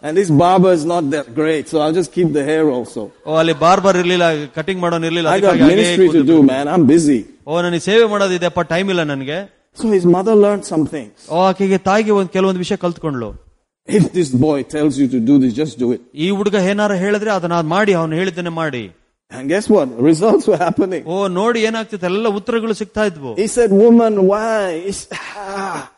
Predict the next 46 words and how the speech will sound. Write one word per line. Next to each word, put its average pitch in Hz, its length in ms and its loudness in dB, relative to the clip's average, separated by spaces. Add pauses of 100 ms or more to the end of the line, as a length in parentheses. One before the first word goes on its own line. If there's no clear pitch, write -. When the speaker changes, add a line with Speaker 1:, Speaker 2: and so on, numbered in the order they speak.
(160)
Speaker 2:
ಓ 202 260 0
ಸ್ತ್ರೀ, 247 380 -4
ನನ್ನ 220 240 -6
ಸಂಗಡ 226 300 -4
ನಿನಗೆ 214 240 -2
ಯಾಕೆ 220 460 0
ಈ 185 40 0
ಸಮಯದಲ್ಲಿ? 175 800 -6
Speaker 1:
Okay, 175 260 0 (120)
anyway, 139 300 -2 (160)
just 151 160 -10 (420)
do 190 100 4
what 185 180 6
I'm 151 160 0
saying. 135 320 -8
Just 151 140 0
do 165 100 6
Speaker 2:
Oh. 180 140 6
Speaker 1:
this, 147 100 2
do-, 143 100 0 (240)
and 165 160 -4
immediately 202 400 4 (100)
things 196 280 0
began 180 200 0
to 170 80 0 (100)
happen. 165 200 -2 (280)
Speaker 2:
ಓ, 180 140 -2
ಅದ್ 185 180 0
ನೋಡಿ, 208 240 -4
ಇದೆ, 175 180 -4
ಓ, 170 180 -2
ಪರವಾಗಿಲ್ಲ, 190 440 -2
ನಾನು 170 180 -4
ಹೇಳೋದನ್ನ 196 340 -2
ಮಾಡಿ 190 220 -4
ಅಂದ್ರು 202 160 -6
ತಕ್ಷಣ 214 300 -10
ಅದೆಲ್ಲವೂ 220 380 -4
ನಡೆಯಕ್ಕೆ 214 320 -4
ಪ್ರಾರಂಭವಾಯ್ತು. 185 520 -4 (880)
Speaker 1:
Fast 202 320 0
forward 208 280 8 (120)
two 220 100 6
thousand 202 400 2
years 180 260 2
later. 156 340 0